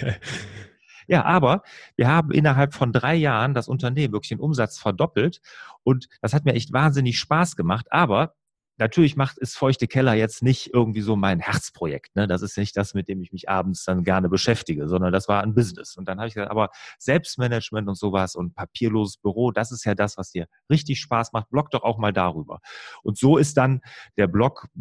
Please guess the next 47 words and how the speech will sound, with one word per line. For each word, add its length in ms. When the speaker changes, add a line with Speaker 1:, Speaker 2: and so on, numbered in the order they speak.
Speaker 1:
zum 200
Selbstmanagement, 920
die 100
Workshops, 500
die 120
Akademie 460
entstanden. 480
Speaker 2:
Ja, 120
tolle 220
Geschichte. 380
Genau 200
deswegen 340
frage 460
ich, 160
weil 300
oft 240
gibt 180
es 160
einfach 380
auch, 340
äh, 80
vieles, 400
was 140
man 80
nicht 160
erwartet 480
hätte. 200
Und 100
vor 120
allem 100
die 80
Geschichte 360
mit 80
Michael 260
Schumacher, 380
die 80
ist 100
natürlich 380
Speaker 1:
Mhm. 40
Speaker 2:
super 760
<laughs> 20
und 80
macht 220
das 120
sicher 240
auch 120
einmalig. 640